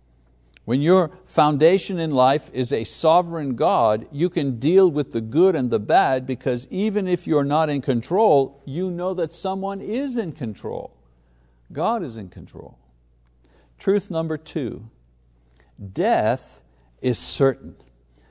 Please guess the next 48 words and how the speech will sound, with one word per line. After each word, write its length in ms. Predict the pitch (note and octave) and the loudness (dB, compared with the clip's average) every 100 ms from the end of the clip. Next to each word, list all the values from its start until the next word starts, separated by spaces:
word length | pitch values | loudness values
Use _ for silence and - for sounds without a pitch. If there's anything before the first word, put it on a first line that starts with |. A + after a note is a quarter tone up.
| _ _ | _ _
Verse 340 | G#2+ C3+ B2+ - | -4 -4 -4 -10
two 240 | - C#3 | -6 -4
and 140 | A#2+ | -4
three 280 | - A#2+ G#2+ - | -6 -8 -8 -8
A. 300 | F#2+ F2 _ _ _ _ _ _ | -8 -10 _ _ _ _ _ _
"It 160 | - D#3 | -2 0
is 160 | E3+ D3 | 0 -2
the 120 | C#3+ | -8
same 360 | - F3 F#3+ | -6 -6 -6
for 220 | F3+ F3+ - | -6 -6 -2
all. 480 | - G#2 E2 - - | 0 0 0 -8 -6
There 200 | B2+ D3 | -2 0
is 160 | A2+ | -2
one 260 | A#2 D#3+ G#3 | -2 -2 -2
fate 340 | - E3+ D3+ | -2 -2 -2
for 140 | - B2 | -4 -6
the 120 | A2+ | -4
righteous 540 | G#2+ C#3 F3+ A3+ - | 0 -2 -2 -12 -12
and 140 | B2 B2 | -12 -10
for 160 | A#2+ | -8
the 120 | A#2 B2 | -6 -4
wicked, 440 | A2+ G#2+ - - | -4 -6 -10 -16
for 160 | - A2+ | -10 -6
the 140 | A2 | -6
good 440 | G#2 D3 G#3 A#3+ | -4 -2 0 -2
and 140 | G3+ - | -6 -10
for 200 | C3 B2 | -8 -6
the 120 | G#2+ | -6
clean 480 | - D3 F#3 A3+ F#3 | -8 -8 -6 -6 -6
and 140 | A2 | -8
for 180 | - A#2+ | -6 -4
the 160 | A2+ C3+ | -2 -2
unclean, 540 | E3 D#3+ - F#2 F2 - _ _ | -2 -6 -8 -12 -14 -20 _ _
for 100 | - | -4
the 140 | B2+ C3+ | 0 0
man 300 | C#3+ F3 F#3 | 0 0 0
who 160 | E3+ | 2
offers 380 | A2 D#3+ F#3 D#3 | 4 2 2 -6
a 80 | D#3 | -6
sacrifice 800 | - E3+ F3+ F#3 - E3 G3 - | -2 -2 -2 -8 -6 -6 -4 -8
and 140 | C3+ | -8
for 140 | - C#3 | -6 -4
the 140 | C3 | -2
one 260 | C3 E3+ D#3+ | -4 -4 -4
who 140 | D3+ | -4
does 280 | C#3+ C3+ B2+ | -2 -4 -4
not 300 | C#3+ D3+ - | -6 -6 -6
sacrifice. 760 | - A#2+ - F#2+ - - - | -6 -6 -10 -18 -18 -20 -20